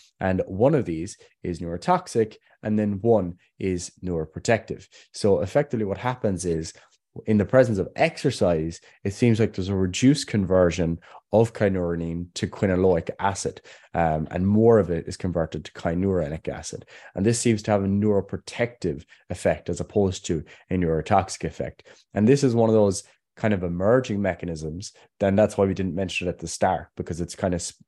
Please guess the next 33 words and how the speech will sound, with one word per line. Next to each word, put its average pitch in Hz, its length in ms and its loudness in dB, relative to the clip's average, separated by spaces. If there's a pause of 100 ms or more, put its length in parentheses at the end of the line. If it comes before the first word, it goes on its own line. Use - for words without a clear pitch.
(220)
somewhat 135 380 4
specific 87 380 -8
to 85 100 -8
depression, 80 580 -4 (380)
probably 131 500 4
plays 85 280 -4
a 82 60 -4
role, 80 360 -4 (240)
but 98 100 2
it's 92 160 0
an 98 80 2
emerging 92 420 0
mechanism 82 540 -6
that 78 160 -8
warrants 78 400 0
further 76 320 -6
study. 73 380 -4 (260)
But 95 100 -2
it's, 92 140 -6
again, 95 300 0
just 90 180 -6
one 104 140 2
of 98 40 2
those 90 140 0
additional 95 840 -2 (280)
things 92 280 -2
that 87 120 -10
supports 90 480 -6
the - 100 -8
role 82 240 -2
of 80 80 -4
exercise 78 540 -10
here. 76 300 -8